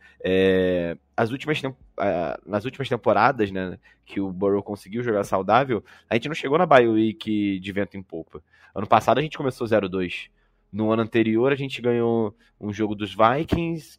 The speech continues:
com, na, não vou dizer sorte, né, mas com o running back do Vikings já, o Vikings já em posição de chute e ele sofre um fumble.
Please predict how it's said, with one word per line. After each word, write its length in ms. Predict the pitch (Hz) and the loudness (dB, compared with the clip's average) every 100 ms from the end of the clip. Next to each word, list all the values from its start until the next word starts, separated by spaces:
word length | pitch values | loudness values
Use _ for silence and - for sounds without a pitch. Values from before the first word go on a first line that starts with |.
| _ | _
com, 640 | - 131 131 123 120 110 95 - | -10 -8 -6 -8 -8 -10 -10 0
na, 140 | 123 - - 110 - | 0 0 -12 -16 -6
não 60 | |
vou 100 | 175 | -4
dizer 160 | 131 127 | -2 -4
sorte, 380 | - 92 - 90 | -4 -8 -8 -10
né, 140 | 92 - - - - | -10 -10 -20 -20 -20
mas 840 | - 107 107 104 107 107 104 - - _ _ _ _ | -2 2 4 4 2 0 -4 -10 -14 _ _ _ _
com 320 | 120 123 120 | -6 -4 -2
o 120 | 120 | 0
running 200 | 120 120 | 2 2
back 260 | 110 113 - | 4 2 2
do 120 | 113 | 0
Vikings 480 | 107 110 113 117 101 | 4 4 4 -2 -2
já, 340 | 110 123 123 - - | 2 2 0 -2 -6
o 100 | - | -4
Vikings 320 | 104 117 120 - | 4 4 4 2
já 140 | 135 | 2
em 40 | |
posição 400 | 165 151 131 - | 2 -4 -4 -6
de 100 | 123 | -6
chute 600 | 113 - 131 131 - 127 - - _ | -6 -6 -4 -4 -6 -8 -8 -16 _
e 120 | 113 | 2
ele 100 | 117 | 2
sofre 260 | 110 113 117 | 2 -2 -4
um 60 | |
fumble. 640 | 107 - 120 151 160 156 | -8 -2 -2 0 -2 -2